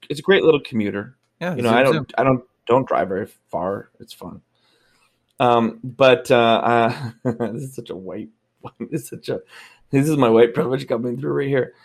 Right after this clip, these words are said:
Speaker 1: Uh, the air conditioning's kinda broke, so I'm kinda like, you know,
Speaker 2: It's
Speaker 1: hot.
Speaker 2: cheap to recharge it. You know that, right?
Speaker 1: It's, no, that's not the problem. If it was
Speaker 2: Oh.
Speaker 1: recharged, that would be easy. No, I gotta actually replace it, which is four
Speaker 2: Oh.
Speaker 1: grand. 'Cause
Speaker 2: Okay.
Speaker 1: the,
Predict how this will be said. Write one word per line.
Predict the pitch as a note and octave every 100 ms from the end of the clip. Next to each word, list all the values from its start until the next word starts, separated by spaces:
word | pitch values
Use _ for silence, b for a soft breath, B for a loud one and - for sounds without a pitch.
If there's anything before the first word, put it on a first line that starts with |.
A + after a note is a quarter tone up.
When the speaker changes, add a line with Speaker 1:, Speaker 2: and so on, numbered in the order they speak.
| b b -
Speaker 1:
Uh, | F3
the | D#3
air | D#3
conditioning's | D3+ D3 D3 - D3 C#3+ C3+
kinda | D3+ C#3+
broke, | C3+ C3 B2+ C3 C3
so | - A#2+
I'm | A#2+ A#2
kinda | A#2 A#2
like, | A#2+ A2+ A2+
you | A2
know, | G#2+ G#2+ G#2+
Speaker 2:
It's | D3+ -
Speaker 1:
hot. | G#2 G#2+
Speaker 2:
cheap | G#2+
to | -
recharge | B2+ C3+ A#2 C3 A#2 G2+
it. | G2+
You | - G#2
know | A2 F#2+
that, | -
right? | F2 F#2 - -
Speaker 1:
It's, | B2+ -
no, | A#2+ A2+
that's | G#2 -
not | F#2
the | F#2+
problem. | F2+ D2+ - - - _ _ _ _ _ _ -
If | C3
it | A2+
was | G#2
Speaker 2:
Oh. |
Speaker 1:
recharged, | G#2+ G#2 G#2+ F#2+ - -
that | G2+
would | F#2+
be | E2 D2+
easy. | - - b b b b _
No, | A#2 G#2+
I | A2
gotta | A2+
actually | G2+ - G2
replace | G2 - - - -
it, | - - _ _
which | A#2 G2 G2
is | G2+
four | - G2+ G2+ F#2
Speaker 2:
Oh. | F2+
Speaker 1:
grand. | E2 D#2+ - _ _ b b -
'Cause | A#2+
Speaker 2:
Okay. | -
Speaker 1:
the, | B2 A#2